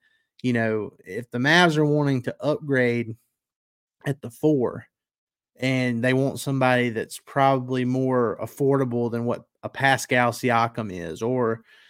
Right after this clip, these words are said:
you know, somebody else like, uh, <sighs> P J Washington maybe, or, you know, something like that. Kyle Kuzma with the Washington Wizards. I'm looking at Golden State, and I'm seeing how the ship is kinda starting to sink for them.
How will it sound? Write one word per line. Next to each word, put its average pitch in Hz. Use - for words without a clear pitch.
you 120
know, 101
somebody 131
else 120
like, 117
uh, 92
<sighs> -
P 139
J 127
Washington 117
maybe, 82
or, 92
you 127
know, 117
something 196
like 135
that. -
Kyle 175
Kuzma 147
with 123
the 127
Washington 123
Wizards. 113
I'm 143
looking 240
at 175
Golden 156
State, 120
and 135
I'm 131
seeing 202
how 165
the 135
ship 151
is 123
kinda 139
starting 127
to 113
sink 120
for -
them. 101